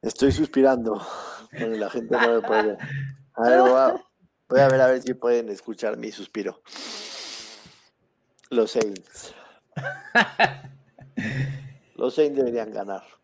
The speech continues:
Speaker 1: Digo, no es que, no es que le quite toda probabilidad a Chicago, pero la veo, la veo
Speaker 2: Porcenta-,
Speaker 1: menor.
Speaker 2: porcen-, una vez me preguntaste el porcentaje,
Speaker 1: Sí.
Speaker 2: dame un porcentaje de Chicago para este domingo.
Speaker 1: Esta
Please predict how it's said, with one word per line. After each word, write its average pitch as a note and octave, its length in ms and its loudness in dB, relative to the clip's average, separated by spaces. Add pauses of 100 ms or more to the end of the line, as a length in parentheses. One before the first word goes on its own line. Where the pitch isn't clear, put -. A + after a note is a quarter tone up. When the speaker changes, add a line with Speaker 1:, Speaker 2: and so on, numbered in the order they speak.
(160)
Speaker 1:
Digo, B2+ 240 -4
no C3+ 460 0
es D#3+ 140 0
que, B2 480 4
no C3+ 200 0
es C#3+ 120 0
que D3+ 140 4
le B2 240 0
quite A#2+ 760 0 (460)
toda C3 300 6
probabilidad A2 580 0
a A2 60 -2
Chicago, C3 520 2
pero G#2 240 -4
la G2+ 180 0
veo, A2+ 560 2 (600)
la B2 160 2
veo E3+ 220 6
Speaker 2:
Porcenta-, C#3 400 4
Speaker 1:
menor. D3 140 4
Speaker 2:
porcen-, C#3 360 2 (120)
una D#3 220 4
vez F3 120 8
me F3+ 100 4
preguntaste C3+ 500 4
el C3+ 80 0
porcentaje, B2 440 2
Speaker 1:
Sí. - 20 2
Speaker 2:
dame A#2+ 140 4
un C3 80 4
porcentaje A#2 440 0
de A2 80 0
Chicago G#2+ 380 -2
para F2+ 240 -4
este - 180 -6
domingo. G2 300 -6
Speaker 1:
Esta C3+ 260 0